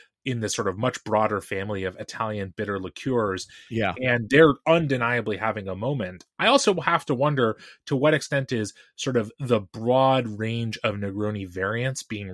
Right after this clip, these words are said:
Speaker 1: rolled up into this kind of number one placement, because I think that's the other thing. And I think we'll talk about this a little later when we come back to the Negroni. A thing that's interesting to me is, like, it's undeniably a great drink, but you can also tell that in a way it's a little bit,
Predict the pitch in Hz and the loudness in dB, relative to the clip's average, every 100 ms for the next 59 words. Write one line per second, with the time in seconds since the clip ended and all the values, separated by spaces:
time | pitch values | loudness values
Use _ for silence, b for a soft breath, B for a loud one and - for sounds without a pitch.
0 | 90 104 110 110 107 107 - 107 98 101 | -4 0 2 2 0 -2 -4 -10 -8 -6
1 | 98 - 113 95 92 b b b 117 120 | -6 -4 -4 -4 -8 b b b -2 0
2 | 110 104 104 98 - 113 101 - 82 - | 2 0 0 -2 -6 -6 -6 -10 -14 -12
3 | - 120 120 156 139 - B B _ - | -4 0 0 0 -4 -10 B B _ 0
4 | 147 - 123 127 131 123 110 113 110 107 | 0 2 2 4 2 -2 -6 -6 -4 -4
5 | 107 101 113 110 107 98 98 - 95 95 | -2 -2 -2 -2 -2 -2 -4 -6 -6 -4
6 | 98 101 98 90 90 98 92 - - 95 | -4 -4 -6 -8 -12 -8 -4 -4 -6 -12
7 | 92 92 90 90 87 b b b _ _ | -10 -8 -8 -8 -16 b b b _ _
8 | _ - 139 175 151 120 170 165 156 147 | _ -6 -4 0 -2 -2 -6 -6 -6 -6
9 | 123 110 113 117 104 101 92 - - 123 | -6 -8 -6 -2 -2 -2 -4 -8 -6 -6
10 | - 143 151 151 123 113 117 117 104 101 | -6 -4 0 0 0 0 0 -2 -2 -4
11 | 104 104 113 139 - B B - 139 147 | -6 -4 -8 -8 -14 B B -6 -4 -2
12 | 139 147 156 170 - 131 127 120 117 104 | -2 -2 -2 -4 -2 -2 -2 -2 -4 -2
13 | 104 110 104 104 95 104 107 101 | 0 0 -2 -4 -4 -4 -2 -2